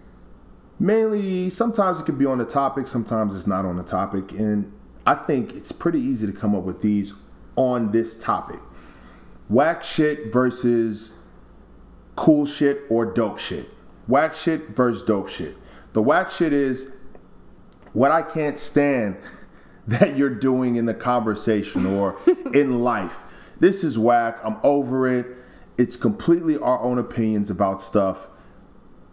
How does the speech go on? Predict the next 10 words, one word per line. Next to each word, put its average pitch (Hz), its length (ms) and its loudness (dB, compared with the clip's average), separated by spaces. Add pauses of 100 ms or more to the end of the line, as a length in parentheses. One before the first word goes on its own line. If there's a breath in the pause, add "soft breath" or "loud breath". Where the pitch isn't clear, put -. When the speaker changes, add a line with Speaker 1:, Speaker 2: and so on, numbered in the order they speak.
(140)
Speaker 1:
So, 110 840 2 (720)
what's 147 300 4
something 139 420 2
whack, 131 240 2 (400)
excuse 135 320 0
me, 104 140 0 (260)
what 123 180 4
is 143 80 -4
something 151 360 0
whack, 113 300 4